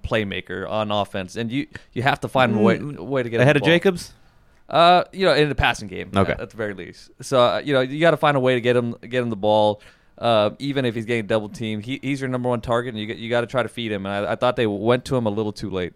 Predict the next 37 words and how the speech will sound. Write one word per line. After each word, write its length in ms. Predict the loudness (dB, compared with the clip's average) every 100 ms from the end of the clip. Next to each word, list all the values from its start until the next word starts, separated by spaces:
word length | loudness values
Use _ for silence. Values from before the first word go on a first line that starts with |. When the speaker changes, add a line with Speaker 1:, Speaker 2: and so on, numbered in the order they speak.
| _
Speaker 1:
in 60 | -12
this 140 | -12
game. 220 | -12 -14 -14 -4
Speaker 2:
I 20 |
mean, 120 | 2
Jacobs, 540 | 4 4 4 0 -6 -14 -4
great 280 | 2 4 4
game. 360 | 0 2 0
Um, 300 | 0 0 0
that's 320 | 0 -2 -4 -4
kind 180 | 0
of 60 | 0
the 60 | 2
bright 300 | 2 2 2
side 200 | 0 2
here. 160 | 0
Twelve 340 | 0 0 0 -2
carries, 340 | 0 0 0
ninety-nine 600 | -2 -2 -2 -2 -2 0
yards. 440 | 0 0 0 0
Uh, 120 | -2 -2
he 100 | -2
had 140 | -2
that 160 | -4 -6
fifty-one 580 | -8 -6 -4 -2 -2
yard 240 | 0 -2 0
run 220 | -2 0
where 100 | -2
he 60 | -2
showed 240 | -2 -2
a 20 |
little, 200 | -2 -4 -6 -16 -14 -2
little 140 | 0
breakaway 380 | 4 2 2 0
speed. 200 | 0 -2
Couldn't, 240 | -2 -2 -6 _
couldn't 240 | -4 -4